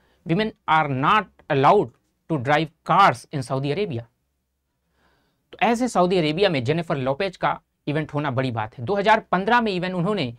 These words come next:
आप देखोगे तो मैंने आपको पहले भी दिखाया यहाँ पर कि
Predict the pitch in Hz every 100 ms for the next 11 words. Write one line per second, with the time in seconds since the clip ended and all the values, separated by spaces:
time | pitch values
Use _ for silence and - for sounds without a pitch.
0 | _ _ - 139 139 185 220 156 160 147
1 | 151 143 - 165 175 190 143 - 185 175
2 | 135 123 135 113 _ _ _ - 208